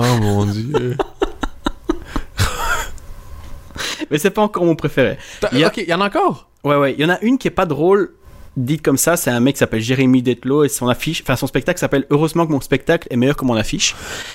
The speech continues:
Speaker 1: Oui, je l'ai
Speaker 2: Et
Speaker 1: vu, celui-là.
Speaker 2: on va poster la photo de, enfin son affiche, c'est
Speaker 1: Et il a fait une affiche, mais c'est bien parce que si t'as pas le budget pour faire une affiche, tu fais une affiche de merde, tu te dis,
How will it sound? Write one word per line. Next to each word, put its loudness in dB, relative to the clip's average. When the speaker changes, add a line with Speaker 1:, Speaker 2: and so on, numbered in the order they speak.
Speaker 1:
Oui, 2
je -6
l'ai 0
Speaker 2:
Et 4
Speaker 1:
vu, 2
celui-là. 0
Speaker 2:
on 0
va 2
poster -2
la 2
photo 0
de, -2
enfin 0
son 0
affiche, 2
c'est 2
Speaker 1:
Et -8
il 4
a 4
fait 2
une 2
affiche, 0
mais 0
c'est 0
bien 4
parce -4
que 2
si -8
t'as 0
pas 0
le -2
budget 2
pour -2
faire 2
une 0
affiche, 0
tu -12
fais 0
une 0
affiche -4
de 2
merde, 0
tu 0
te -2
dis, 2